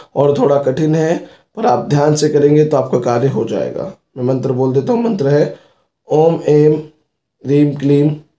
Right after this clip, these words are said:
चामुंडाय विच्चे नमः। सामने वाले का नाम वशीकरण कुरु स्वाहा। यह मंत्र आपको बोलना है। एक सौ आठ बार जब आप ये मंत्र बोल दें, उसके बाद आपको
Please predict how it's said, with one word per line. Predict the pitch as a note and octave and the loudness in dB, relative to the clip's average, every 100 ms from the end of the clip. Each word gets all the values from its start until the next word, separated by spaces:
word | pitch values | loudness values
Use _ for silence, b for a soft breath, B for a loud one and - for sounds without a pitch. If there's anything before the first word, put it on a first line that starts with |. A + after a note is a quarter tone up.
| _ _ _ _ | _ _ _ _
चामुंडाय | - C#3 D3+ D3+ D3+ D3+ | -4 0 2 4 4 4
विच्चे | C3+ B2+ D3 B2+ | 2 0 0 0
नमः। | G#2+ A2 C#3+ D3+ D3+ D3+ _ _ _ _ _ _ _ _ _ | 0 0 2 4 2 -2 _ _ _ _ _ _ _ _ _
सामने | - C#3+ C#3 D3 | -6 0 2 2
वाले | C#3+ C#3 C3 | 2 2 2
का | A#2+ A#2 | 0 0
नाम | B2 D3+ D#3 D#3 - - _ B2+ | 0 2 2 0 -6 -18 _ -8
वशीकरण | B2+ D3+ D3+ D3+ D3+ | -6 -2 2 2 2
कुरु | C3+ C3+ | 2 0
स्वाहा। | C3 - G#2+ F#2 - - _ _ _ _ _ _ _ - | 0 -2 -2 -2 -6 -14 _ _ _ _ _ _ _ -4
यह | D#3+ | 0
मंत्र | E3+ D#3+ D3+ | 2 2 2
आपको | C#3+ - C#3 | 0 0 -2
बोलना | A2 D2+ D2 A2 | 0 -2 -4 -6
है। | F3 - _ _ _ _ _ | -8 -12 _ _ _ _ _
एक | D3 E3+ | -2 -2
सौ | E3+ F#3+ | 0 0
आठ | - D#3 E3 D#3+ | 2 2 2 2
बार | D3 B2+ | 0 0
जब | C3 | 0
आप | B2+ G#3+ | 0 0
ये | G#3+ | -2
मंत्र | B2 A#2+ B2 | -2 -4 -2
बोल | B2 C3+ B2 | 2 2 2
दें, | G2+ - - - | 0 -2 -8 -6
उसके | C#3 - - E3+ | -4 -4 -2 0
बाद | C3+ B2+ B2 B2 - | 0 0 -2 -2 -2
आपको | B2+ B2 - B2+ | -2 -2 -4 -4